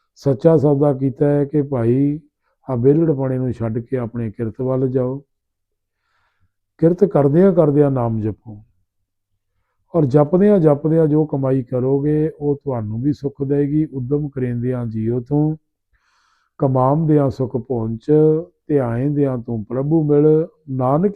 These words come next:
ਉਤਰੀ ਚਿੰਤ।" ਨਾਨਕ ਤੈਨੂੰ ਆਪ ਚਿੰਤਾ ਮੁਕਤ ਕਰੇਗਾ। ਜਦੋਂ ਤੂੰ ਇਹ ਕਿਰਤ ਕਮਾਈਆਂ ਕਰੇਗਾ, ਮਾਲਕ ਦੀ ਜ-,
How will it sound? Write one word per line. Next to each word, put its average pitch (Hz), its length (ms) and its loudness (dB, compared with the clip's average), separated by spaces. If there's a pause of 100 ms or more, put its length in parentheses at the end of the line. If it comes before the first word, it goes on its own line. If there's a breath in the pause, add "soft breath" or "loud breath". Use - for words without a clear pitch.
(100)
ਉਤਰੀ 143 300 0
ਚਿੰਤ।" 101 300 -10 (600)
ਨਾਨਕ 139 360 0
ਤੈਨੂੰ 143 340 0
ਆਪ 127 280 0
ਚਿੰਤਾ 117 400 -6
ਮੁਕਤ 110 360 -8
ਕਰੇਗਾ। 107 380 -10 (1120)
ਜਦੋਂ 165 320 4
ਤੂੰ 180 140 4
ਇਹ 175 80 6
ਕਿਰਤ 151 300 0
ਕਮਾਈਆਂ 131 520 -2
ਕਰੇਗਾ, 135 760 -2 (600)
ਮਾਲਕ 127 480 2
ਦੀ 123 260 0
ਜ-, 123 120 -14